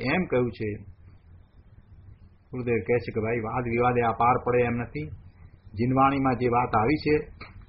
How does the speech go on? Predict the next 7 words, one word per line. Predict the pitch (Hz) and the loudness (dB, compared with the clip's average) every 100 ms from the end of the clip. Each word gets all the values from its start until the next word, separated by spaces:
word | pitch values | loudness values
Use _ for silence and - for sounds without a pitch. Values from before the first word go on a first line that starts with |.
| - | -4
એને | 127 101 | -2 -2
અનેકાંતે | 110 127 165 147 143 139 147 - - - - - - - - - - - - - - - - - - | -2 0 4 6 6 4 2 0 -12 -20 -20 -20 -20 -18 -16 -18 -20 -20 -18 -16 -18 -18 -20 -18 -2
જીવનું | 139 143 135 | 2 4 4
સ્વરૂપ | - 131 120 | 4 2 4
જણાવવામાં | 117 127 135 131 117 | 6 10 10 8 4
આવ્યું | 139 | 2
છે. | 151 | 0